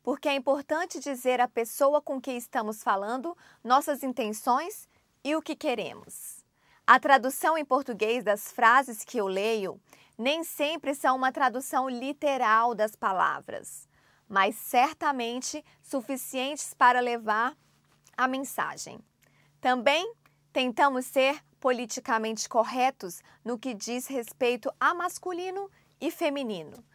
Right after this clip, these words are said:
embora às vezes dar todas as possibilidades em toda frase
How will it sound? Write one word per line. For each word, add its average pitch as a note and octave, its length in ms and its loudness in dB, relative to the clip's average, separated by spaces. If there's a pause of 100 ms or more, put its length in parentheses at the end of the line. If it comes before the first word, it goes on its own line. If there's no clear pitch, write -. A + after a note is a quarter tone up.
(300)
embora A3 580 6
às B3 220 0
vezes C4 400 0
dar B3 240 2 (100)
todas D#4 380 6
as C4+ 140 -2
possibilidades A3 1300 -2
em A3 180 -4
toda C#4+ 360 4
frase B3+ 540 -2